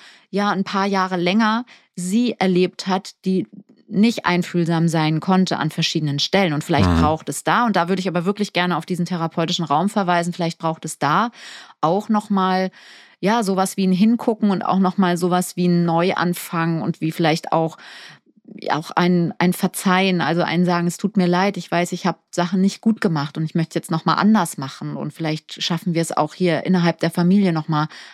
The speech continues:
Speaker 1: anders mit Konflikten
Speaker 2: Mhm.
Speaker 1: umzugehen. Ja? Weil sie findet ja jetzt auch gerade erst Worte für das, was ihr passiert ist und für das, was ihr wichtig ist, wenn sie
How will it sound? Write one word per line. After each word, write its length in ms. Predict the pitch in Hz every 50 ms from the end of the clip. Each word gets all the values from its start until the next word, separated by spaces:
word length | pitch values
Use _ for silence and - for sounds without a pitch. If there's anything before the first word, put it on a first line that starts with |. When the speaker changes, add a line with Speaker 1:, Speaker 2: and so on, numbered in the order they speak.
| - _
Speaker 1:
anders 400 | - 185 196 202 202 185 175 -
mit 140 | 180 170 -
Konflikten 480 | - 180 170 - - 180 - _ - 101
Speaker 2:
Mhm. 180 | 92 87 -
Speaker 1:
umzugehen. 680 | - 95 98 - - - 143 135 135 135 - - 147 _ _ _ - 156
Ja? 200 | 143 151 160 185 - _ - - - - - - -
Weil 100 | 180 160
sie 120 | 190 185
findet 280 | - 226 208 202 196 196
ja 80 | 190 180
jetzt 240 | 180 175 170 - -
auch 200 | - 208 214 -
gerade 340 | - - 170 170 170 175 - -
erst 280 | 151 160 - - 156
Worte 340 | 147 151 147 151 156 - 165 147
für 160 | - - 143
das, 300 | - 147 135 131 - -
was 300 | - 139 135 - - - _ - - - - - - _ -
ihr 140 | 208 220 214
passiert 540 | - - 180 160 - - - 156 143 - -
ist 160 | 139 - -
und 160 | - 160 -
für 160 | - - 165
das, 260 | - 151 151 - - -
was 280 | 160 156 147 - - - - - - - - - _
ihr 300 | - 196 196 196 165 160
wichtig 420 | 185 220 214 - - 196 - - -
ist, 220 | 170 165 - -
wenn 200 | 170 165 175 170
sie 320 | 151 165 165 170 165 160